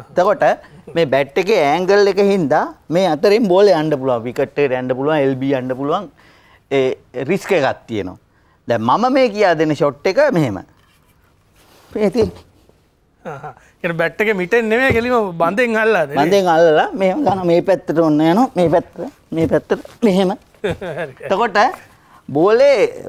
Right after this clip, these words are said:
Speaker 1: බැට් එකේ වදින්න තියෙන සම්භාවිතාව වැඩි.
Speaker 2: හ්ම්, හ්ම්, හ්ම්.
Speaker 1: බෝලේ ස්ලිප් වෙන්නෙම නෑ කොහෙටවත්.
Speaker 2: හරි, හරි, හරි.
Speaker 1: ඒ තමයි.
Speaker 2: ඔව්. අ, කොහොමද ජාන්ස්?
Speaker 1: ජාන් ස්විප්. ඉතින් යනවා නේද?
Speaker 2: ආ,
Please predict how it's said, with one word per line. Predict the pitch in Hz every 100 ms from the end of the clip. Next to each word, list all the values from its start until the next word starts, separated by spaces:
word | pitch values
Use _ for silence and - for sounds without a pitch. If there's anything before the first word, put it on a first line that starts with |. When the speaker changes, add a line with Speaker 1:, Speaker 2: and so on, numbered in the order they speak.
| 113
Speaker 1:
බැට් | - 143 139 -
එකේ | 196 226
වදින්න | 185 185 220
තියෙන | 214 220 226
සම්භාවිතාව | 196 196 208 214 226 254 147
වැඩි. | 135 156 117 - _ _ _ 160
Speaker 2:
හ්ම්, |
හ්ම්, | 143 156 127
හ්ම්. | 139 127
Speaker 1:
බෝලේ | 143 196 214 - - _ _ _ _ _ _ _ -
ස්ලිප් | 135 180 196 175
වෙන්නෙම | 202 208 208
නෑ | 202 214
කොහෙටවත්. | 160 165 135 110 92 _
Speaker 2:
හරි, | - 151 127
හරි, | 101 131
හරි. | 123 139 113
Speaker 1:
ඒ | 127 143
තමයි. | 143
Speaker 2:
ඔව්. | 107 - _ -
අ, | 151 139
කොහොමද | 165 214 175
ජාන්ස්? | 190 214 - - - _ -
Speaker 1:
ජාන් | 117 147 233
ස්විප්. | - - 208 165 - _ - -
ඉතින් | - 190 208
යනවා | 220 - 202 120 104
නේද? | 277 233
Speaker 2:
ආ, | 170 139